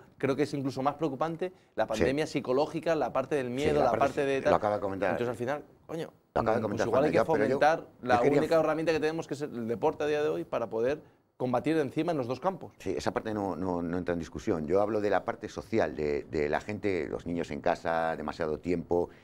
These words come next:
Speaker 2: Ese, eh, por ejemplo, a nivel deportivo veíamos este año,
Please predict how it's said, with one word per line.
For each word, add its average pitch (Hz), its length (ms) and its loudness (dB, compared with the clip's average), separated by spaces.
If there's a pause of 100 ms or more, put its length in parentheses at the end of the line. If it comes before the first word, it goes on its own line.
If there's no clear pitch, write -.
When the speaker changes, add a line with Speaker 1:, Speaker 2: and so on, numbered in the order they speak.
(220)
Speaker 2:
Ese, 78 880 0
eh, 71 40 -6
por 71 140 -6
ejemplo, 71 340 -2
a 67 100 -2
nivel 85 200 -2
deportivo 87 500 0
veíamos 82 420 -2
este 82 240 0
año, 101 320 -2